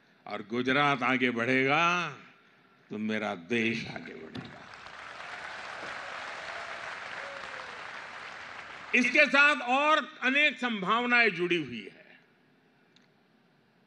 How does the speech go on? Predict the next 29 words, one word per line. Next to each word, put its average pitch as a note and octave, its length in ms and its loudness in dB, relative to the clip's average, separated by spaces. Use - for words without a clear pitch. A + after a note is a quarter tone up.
इतने E3 340 2
देशों E3 380 2
का D#3+ 120 2
लोगों D#3 340 4
का D#3+ 120 2
यहाँ D3+ 260 2
आना D#3+ 220 2
जाना D#3 380 0
है D#3+ 80 0
ना, E3 100 -2
एक D3 220 -2
प्रकार D3 360 -2
से F3 320 -6
एक A#2+ 200 -4
ग्लोबल E3+ 360 4
सिटी E3 400 -2
के D3 360 -2
रूप D3 240 -4
में C#3 280 -4
कन्वर्ट C3 340 -2
हो A2 120 -8
रहा F#2+ 300 -14
है। - 240 -20
लघु B2+ 260 2
भारत C#3+ 380 4
तो D#3 80 0
बन C#3+ 200 2
चुका C3+ 260 -2
है। F2 300 -8